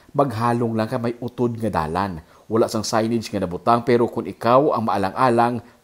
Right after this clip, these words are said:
pwede ka magrekta sa suba. Sa dalan, makit-an pa ang mga skid marks sa mga salakyan nga naghingagaw preno. Antes ang taytay, maginay-hinay saylo sa piyak nga lane. Kung weekend,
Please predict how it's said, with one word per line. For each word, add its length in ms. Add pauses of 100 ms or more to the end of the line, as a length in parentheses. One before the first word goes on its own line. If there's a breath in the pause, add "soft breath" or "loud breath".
pwede 480
ka 240
magrekta 640
sa 160
suba. 480 (400 soft breath)
Sa 160
dalan, 480 (160)
makit-an 480
pa 80
ang 160
mga 80
skid 240
marks 560
sa 80
mga 240
salakyan 320
nga 160
naghingagaw 480
preno. 480 (560 soft breath)
Antes 480
ang 80
taytay, 640 (240 soft breath)
maginay-hinay 960
saylo 320
sa 160
piyak 320
nga 80
lane. 720
Kung 160
weekend, 480